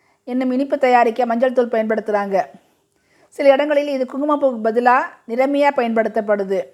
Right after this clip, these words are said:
கோவாவின் பாரம்பரிய உணவான பாடலியோ மஞ்சள் இலையில் அரிசி, தேங்காய் துருவல், வெல்லம் கொண்டு தயாரிக்கப்படுது. தமிழ்நாட்டிலும் புழுங்கல் அரிசியையும் துவரம்பருப்பையும் பொடித்து மஞ்சள் தண்ணீர் தெளித்து பிசறி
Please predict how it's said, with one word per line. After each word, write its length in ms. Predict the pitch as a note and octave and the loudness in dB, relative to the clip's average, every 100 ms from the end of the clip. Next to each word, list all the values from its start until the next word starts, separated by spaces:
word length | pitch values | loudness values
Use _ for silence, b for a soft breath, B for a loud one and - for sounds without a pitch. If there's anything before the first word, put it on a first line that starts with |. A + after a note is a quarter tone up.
| _ _ _ _ _ _ _ - | _ _ _ _ _ _ _ 2
கோவாவின் 540 | B3+ D#4 D#4+ D4 C4+ | 6 8 6 4 0
பாரம்பரிய 540 | B3+ B3 C4+ C#4 C4+ C#4 | 0 2 2 0 0 0
உணவான 680 | B3+ A#3+ B3 A#3 A#3 C4+ C4+ | 0 -2 0 0 0 -2 -2
பாடலியோ 640 | B3+ A#3+ C4+ B3 A#3 B3 D#4+ - _ _ _ _ _ | 2 4 2 0 2 2 2 -4 _ _ _ _ _
மஞ்சள் 420 | A3+ B3 C4+ D#4+ | -4 0 4 4
இலையில் 520 | C#4 A#3 A3+ A#3+ B3+ | 2 -2 -2 -2 -4
அரிசி, 800 | A3 A3+ B3+ - B3+ B3 C4+ - - | -2 0 -2 -6 -8 -6 -8 -14 -6
தேங்காய் 460 | B3 C4 C#4 C4 | -4 0 2 2
துருவல், 420 | B3+ A3+ A3 A#3+ | 2 0 0 0
வெல்லம் 440 | A3+ A3+ B3+ C4 B3+ | 0 -2 -2 -4 -4
கொண்டு 220 | A#3 A#3 | -4 -4
தயாரிக்கப்படுது. 840 | A#3+ A3+ A3 A3 G#3 G3 F#3 E3+ - _ _ _ _ _ _ _ _ _ _ _ - | 0 2 2 -2 -2 -4 -2 -6 -10 _ _ _ _ _ _ _ _ _ _ _ 0
தமிழ்நாட்டிலும் 840 | B3+ D4 D#4+ D4+ C4+ B3 B3+ C4+ | 2 4 4 4 2 -2 -6 -6
புழுங்கல் 400 | C#4 C#4 C#4+ C#4+ | -6 -4 -2 0
அரிசியையும் 640 | A#3+ A#3 - B3+ A3 B3+ C#4 | 2 0 -2 -4 -2 -4 0
துவரம்பருப்பையும் 720 | B3+ C4 C#4 B3 B3 B3 A#3+ | 2 2 2 -2 -2 -4 -2
பொடித்து 460 | A3+ A3+ G#3+ A#3 | -2 -2 -2 -2
மஞ்சள் 300 | A#3 A3+ C#4 | -2 0 -2
தண்ணீர் 300 | C#4+ B3+ A3+ | 0 0 -2
தெளித்து 300 | G#3+ A3+ A3+ | -2 -4 -4
பிசறி 640 | A#3 A3+ A3+ A#3 B3 C4+ | -6 -4 -2 -2 -4 -8